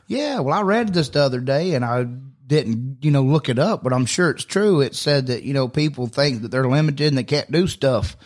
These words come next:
And they said, well, the first time they ever took the, you know, guys to the moon, the computer they had wasn't as advanced as this cell phone that we carry in our pocket every day.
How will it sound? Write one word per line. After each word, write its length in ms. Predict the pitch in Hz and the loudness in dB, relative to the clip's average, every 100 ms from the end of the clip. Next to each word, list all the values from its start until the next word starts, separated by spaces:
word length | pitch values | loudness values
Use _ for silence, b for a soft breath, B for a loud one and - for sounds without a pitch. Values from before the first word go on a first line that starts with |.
| B B B | B B B
And 720 | - 139 135 131 127 123 120 120 | -4 0 0 0 -2 -2 -2 -2
they 280 | 101 110 123 | -4 -4 -2
said, 220 | - 143 | 0 2
well, 120 | 135 | 2
the 120 | 127 | 0
first 300 | 117 147 147 | 0 2 0
time 240 | - 147 143 | 2 2 2
they 160 | 131 | 2
ever 180 | 143 131 | 2 0
took 320 | 110 143 127 | -2 -2 -2
the, 420 | - 123 120 117 - | -2 0 0 -2 -4
you 120 | 135 139 | -8 -2
know, 160 | 131 | -2
guys 400 | 127 143 147 135 123 | 2 2 4 2 0
to 100 | 143 | -2
the 100 | 120 | 2
moon, 540 | 127 175 202 147 101 - B B B B - | 4 4 4 2 0 -6 B B B B -6
the 140 | 127 | -4
computer 580 | - 120 113 165 185 143 | 0 -2 0 0 2 0
they 220 | 127 151 | 2 2
had 640 | 147 165 196 151 113 - - _ _ | 4 4 2 0 -2 -6 -18 _ _
wasn't 400 | - 147 147 143 | -2 0 4 4
as 160 | 123 110 | 2 0
advanced 680 | 117 110 180 202 185 - 120 | -4 -2 0 2 0 -6 -8
as 120 | 117 | -2
this 200 | 135 120 | -2 0
cell 260 | 156 180 | 2 2
phone 320 | 160 147 131 113 | 2 0 2 0
that 100 | 95 | -2
we 100 | 123 | -6
carry 300 | 151 147 135 | 0 2 2
in 80 | |
our 100 | 123 110 | 0 -2
pocket 400 | 165 196 - 104 | -4 -4 -4 -4
every 260 | 101 107 | -4 -8
day. 360 | 98 101 - | -6 -6 -8